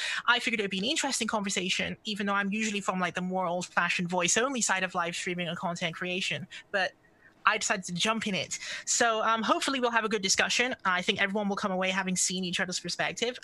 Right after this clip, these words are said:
And I'll obviously try to be fair. I won't attack. I won't talk over my opponents. I'm not trying to fight her or anything. I'm just having a conversation. So,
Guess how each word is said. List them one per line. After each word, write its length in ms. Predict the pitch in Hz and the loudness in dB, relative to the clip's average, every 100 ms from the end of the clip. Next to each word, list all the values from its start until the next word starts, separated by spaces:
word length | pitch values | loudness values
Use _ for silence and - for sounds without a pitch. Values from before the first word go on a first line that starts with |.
| - | -2
And 100 | 202 | 2
I'll 120 | 196 | 2
obviously 280 | 202 226 220 | 2 0 -2
try 220 | 196 208 | 0 0
to 60 | 240 | 0
be 80 | 262 | -2
fair. 360 | - 196 240 320 | 2 2 2 0
I 120 | - 190 | -2 0
won't 180 | 208 | 2
attack. 400 | 214 - 226 220 - | 0 2 2 0 -4
I 80 | 185 | -4
won't 240 | 180 202 | -2 -2
talk 240 | 196 208 208 | 0 0 0
over 180 | 202 | 0
my 140 | 202 190 | 0 0
opponents. 480 | 185 196 196 196 - - - _ _ - | 0 -2 -2 -2 -6 -8 -18 _ _ 0
I'm 160 | 190 | 0
not 120 | 196 | 0
trying 180 | - 220 | 2 2
to 40 | 226 | 2
fight 320 | - 240 240 | 2 2 2
her 100 | 247 | 2
or 80 | 240 | 2
anything. 400 | 247 240 269 277 | 0 0 -2 0
I'm 160 | 202 | -2
just 160 | 196 196 | -2 0
having 200 | 196 208 | 0 0
a 60 | 208 | -2
conversation. 640 | 226 214 226 202 - - - - - - - | -2 -2 -2 -4 -6 -8 -12 -10 -10 -10 -2
So, 420 | - 233 214 | 2 2 2